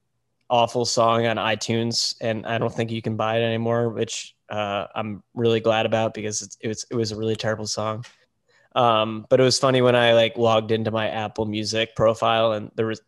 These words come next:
the song was technically there, but just idle. Um, but, uh, uh, let's see, what have I done for marketing? Um,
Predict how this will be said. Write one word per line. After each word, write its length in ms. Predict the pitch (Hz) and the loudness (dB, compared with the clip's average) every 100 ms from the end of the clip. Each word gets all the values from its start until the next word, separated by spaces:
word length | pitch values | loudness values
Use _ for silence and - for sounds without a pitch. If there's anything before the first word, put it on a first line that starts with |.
| - | -4
the 100 | 120 | -2
song 280 | - 117 113 | 2 2 2
was 160 | 110 | 0
technically 500 | - 107 107 107 110 | 0 -2 -2 -2 -2
there, 240 | 107 104 107 | 0 0 -2
but 160 | 107 | -4
just 180 | 101 101 - | -6 -8 -6
idle. 400 | 104 107 117 - _ _ _ _ _ _ _ _ _ | -4 -4 -4 -8 _ _ _ _ _ _ _ _ _
Um, 480 | 127 113 104 104 - _ _ _ _ | 0 2 0 -4 -10 _ _ _ _
but, 260 | 127 123 120 | 4 4 6
uh, 480 | 117 117 117 117 - - _ _ _ _ - | 4 4 4 2 -2 -12 _ _ _ _ -2
uh, 140 | 131 - | 0 0
let's 200 | 139 - | -2 -2
see, 160 | 123 | 0
what 160 | 117 147 | 4 4
have 100 | 151 | 4
I 120 | 135 | 4
done 200 | 123 120 | 4 2
for 160 | - 113 | 0 -4
marketing? 680 | 110 107 - 104 101 107 - - | -2 -4 -6 -8 -8 -10 -14 -4
Um, 540 | 117 117 117 113 110 | 0 2 0 -2 -8